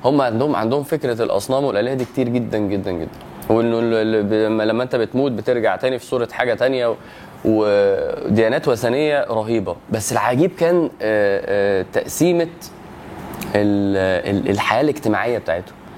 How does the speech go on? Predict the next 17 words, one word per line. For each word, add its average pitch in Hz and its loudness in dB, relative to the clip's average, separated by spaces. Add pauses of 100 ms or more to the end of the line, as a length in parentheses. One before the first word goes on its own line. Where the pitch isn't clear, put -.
(340)
يعني 95 2
إحنا 113 2
قلنا 147 0
الحياة 113 2
الاجتماعية 131 0
في 135 -8
الفرس 131 0
والروم 123 2
كان 110 0
فيها 135 2
بذخ، 113 0
وكان 101 -6
فيها 120 2
ترف، 107 0
وكان 98 0
فيها 120 2
لهو، 113 2